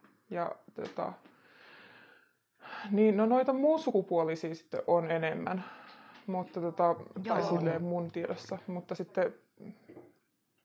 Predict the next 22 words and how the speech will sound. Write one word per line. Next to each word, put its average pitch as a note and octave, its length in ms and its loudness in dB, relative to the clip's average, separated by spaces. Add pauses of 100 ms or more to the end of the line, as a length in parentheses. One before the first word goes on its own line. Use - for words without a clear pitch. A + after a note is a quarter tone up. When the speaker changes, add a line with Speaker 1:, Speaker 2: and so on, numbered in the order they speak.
(180)
Speaker 1:
cis-miehiä, E3+ 1120 -2 (280)
ää, - 420 -2
tai, F#3 380 -4
tai E3+ 260 0
miehiä, F3 640 2 (880)
ää, G2+ 600 4
en, F#3+ 420 0
en G3 200 2
osaa F#3+ 320 2
sanoa F#3 400 0
kyllä - 320 -6 (220)
kuinka F#3+ 320 -2
paljon, F#3+ 300 0
mutta G3 260 0
en, G3 180 6 (120)
siis G#3 240 0
tiedän B3+ 280 4
pari, A#3 260 12
jotka F#3 340 4
on E3+ 280 -2
tehnyt F3 520 -2
satunnaisesti F3 1300 -2